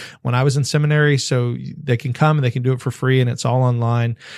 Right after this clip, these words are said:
and it's available. And, and we wanna make that available to people at sovereign grace academy dot org if people are interested in that. So those are just some things I would,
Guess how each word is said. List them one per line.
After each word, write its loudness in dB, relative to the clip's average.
and 0
it's -6
available. 0
And, -4
and -4
we -2
wanna 0
make -2
that 2
available 0
to -6
people -2
at -2
sovereign 0
grace 0
academy 0
dot 0
org 0
if -2
people -4
are -6
interested -4
in -4
that. -4
So 2
those 4
are -2
just 0
some -6
things -6
I -6
would, -12